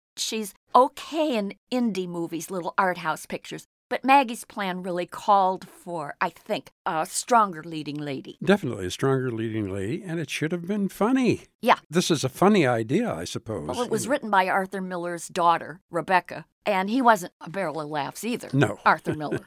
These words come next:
Speaker 2: <laughs> No.
Speaker 1: So, the apple doesn't fall far from the tree, Rebecca. Anyway, for me, it's not a terrible movie. It's just about unconventional, kooky people who put on airs, and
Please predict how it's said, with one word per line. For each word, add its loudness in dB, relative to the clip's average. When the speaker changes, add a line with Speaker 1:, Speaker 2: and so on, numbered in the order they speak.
Speaker 2:
<laughs> -8
No. -2
Speaker 1:
So, 2
the 2
apple 4
doesn't 4
fall 4
far 4
from -8
the -4
tree, -4
Rebecca. -2
Anyway, 6
for -4
me, 0
it's -4
not 2
a 0
terrible 2
movie. -4
It's -6
just -6
about 2
unconventional, -4
kooky -8
people 2
who -2
put 2
on 4
airs, 0
and -4